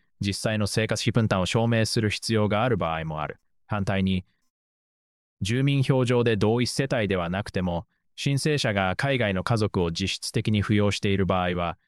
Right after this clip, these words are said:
支出負担として評価される可能性を考慮する必要がある。資産で所得不足を補えるのか、十分な預貯金や不動産は、独立した生計能力を示す補助資料となり得る。しかし、一時的な資産と、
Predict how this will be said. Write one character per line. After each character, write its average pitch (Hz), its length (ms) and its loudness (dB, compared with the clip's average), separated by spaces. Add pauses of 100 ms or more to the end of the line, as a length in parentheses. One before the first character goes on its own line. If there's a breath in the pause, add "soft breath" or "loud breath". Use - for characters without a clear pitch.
(160)
支 - 200 -4
出 - 200 -2
負 - 100 -4
担 101 200 2
と 90 100 0
し - 80 -4
て 92 120 -2
評 113 200 2
価 87 140 -2
さ 95 120 -2
れ 90 100 -2
る 90 100 -4
可 95 140 -2
能 92 140 2
性 92 240 -2
を 90 120 -2
考 107 200 -2
慮 90 140 -2
す - 160 -4
る 82 80 -6
必 - 240 -6
要 85 160 0
が 82 200 -2
あ 80 40 -4
る。 - 140 -10 (1000)
資 131 140 -6
産 117 200 -2
で 98 120 2
所 110 160 -2
得 123 120 2
不 131 80 0
足 135 260 0
を 87 200 0
補 - 20 0 (120)
え 110 160 0
る 101 60 -2
の 90 120 -2
か、 82 180 -6
十 123 260 -2
分 170 200 2
な 104 100 0
預 92 120 0
貯 131 160 -4
金 95 200 -2
や 82 140 -2
不 107 140 -2
動 123 160 0
産 87 240 -2
は、 82 240 -4 (120)
独 104 220 0
立 139 240 -2
し - 100 -4
た 113 120 0
生 123 260 0
計 135 160 2
能 143 160 4
力 107 180 2
を 80 80 2
示 87 280 -2
す 78 160 -8
補 - 180 0
助 127 80 0
資 - 140 0
料 107 160 2
と 85 100 -2
な 82 120 -2
り 87 100 -2
得 87 100 0
る。 78 120 -10 (360)
し - 100 -10
か 120 120 0
し、 92 280 -2 (220)
一 127 220 0
時 143 100 -2
的 135 220 0
な 123 100 0
資 - 120 -4
産 95 200 -2
と、 87 220 0